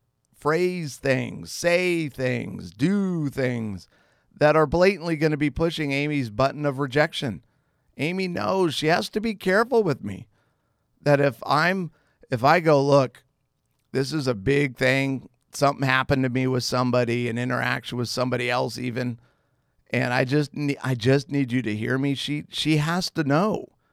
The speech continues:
which she does. Okay, I gotta put my <laughs> listening cap on. I do not need to give an opinion. I don't need to try to solve it.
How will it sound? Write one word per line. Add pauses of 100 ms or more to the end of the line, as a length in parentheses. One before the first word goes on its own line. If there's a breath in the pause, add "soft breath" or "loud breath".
(100)
which
she
does. (680)
Okay, (460)
I
gotta
put
my
<laughs>
listening
cap
on. (340 soft breath)
I
do
not
need
to
give
an
opinion.
I
don't
need
to
try
to
solve
it.